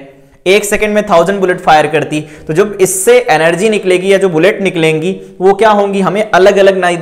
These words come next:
नहीं दिखाई देंगी, वो एक साथ दिखाई देंगी। और एक साथ दिखाई देने की वजह से हमें पता चल रहा होगा कि यहाँ पर द्रव्यमान जो है वो एक साथ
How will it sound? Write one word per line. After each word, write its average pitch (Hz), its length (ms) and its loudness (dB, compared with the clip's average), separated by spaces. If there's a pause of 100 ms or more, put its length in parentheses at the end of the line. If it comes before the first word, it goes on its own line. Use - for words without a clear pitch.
(140)
नहीं 160 220 -4
दिखाई 185 280 0
देंगी, 156 280 -4
वो 202 140 -2
एक 180 180 -2
साथ 170 340 -2
दिखाई 139 280 -2
देंगी। 120 320 -4 (260)
और 160 140 2
एक 208 140 -2
साथ 202 300 0
दिखाई 165 340 -2
देने 202 260 -4
की 208 200 -8
वजह 156 320 2
से 151 160 -2 (340)
हमें 175 200 -2
पता 185 220 2
चल 180 180 0
रहा 175 140 2
होगा 170 280 2
कि 190 140 -6
यहाँ 165 320 -2
पर 202 240 2 (460)
द्रव्यमान 175 580 2
जो 196 140 2
है 190 180 4
वो 226 440 2
एक 247 260 2
साथ 196 540 0